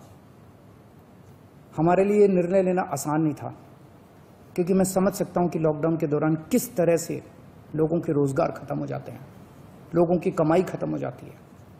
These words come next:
और ख़ासकर सबसे गरीब तबके के लिए तो ये बेहद मुश्किल होता है। जो दिहाड़ी करके रोज़ कमाते हैं,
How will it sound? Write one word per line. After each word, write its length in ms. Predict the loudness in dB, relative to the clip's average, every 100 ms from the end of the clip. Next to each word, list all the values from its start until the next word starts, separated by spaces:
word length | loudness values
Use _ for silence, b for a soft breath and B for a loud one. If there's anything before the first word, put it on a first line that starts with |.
| -20 -20 -6
और 160 | -6 -2
ख़ासकर 380 | -2 -2 0 -4
सबसे 360 | -2 -2 -2
गरीब 360 | 0 2 2 2
तबके 360 | -2 -2 -2 -2
के 140 | -2
लिए 180 | 0 0
तो 120 | 2
ये 80 | 0
बेहद 500 | 0 -2 2 4 2
मुश्किल 360 | 0 -4 -6 -8
होता 200 | -8 -12
है। 100 | -14 -20 -20 -20 -20 -20 -20 -20 -20 -20 -16 -2
जो 120 | 0
दिहाड़ी 360 | 2 2 2 2
करके 280 | 0 0
रोज़ 240 | 0 0 0
कमाते 360 | 0 0 -4
हैं, 120 | -10